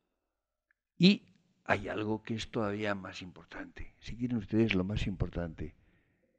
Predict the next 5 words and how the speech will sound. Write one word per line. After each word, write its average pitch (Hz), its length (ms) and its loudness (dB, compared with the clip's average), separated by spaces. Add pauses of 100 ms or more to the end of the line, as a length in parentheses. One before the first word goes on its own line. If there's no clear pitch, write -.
(840)
es, 107 260 -2 (220)
¿qué 135 100 2
se 135 120 6
puede 104 200 -2
esperar? 87 500 -4